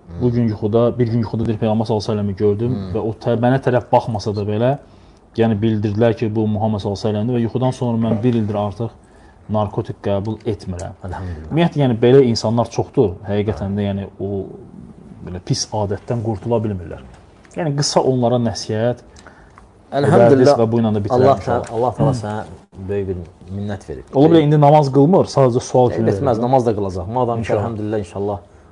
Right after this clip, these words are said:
Speaker 1: o boyda, e, çətinlikdən qutarıb, əlhəmdülillah. Allah onu müvəffəq edib. İnşallah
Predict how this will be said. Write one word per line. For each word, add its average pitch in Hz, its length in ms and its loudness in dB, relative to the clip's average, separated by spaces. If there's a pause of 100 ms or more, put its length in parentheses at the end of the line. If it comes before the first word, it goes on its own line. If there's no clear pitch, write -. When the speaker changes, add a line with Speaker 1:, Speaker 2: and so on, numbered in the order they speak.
(200)
Speaker 1:
o 104 80 -6
boyda, 98 300 -2
e, - 880 -12 (160)
çətinlikdən 101 520 -6
qutarıb, 90 480 -8
əlhəmdülillah. 87 440 -10
Allah 92 160 -6
onu 98 160 -8
müvəffəq 92 340 -10
edib. 113 160 -6
İnşallah 139 420 0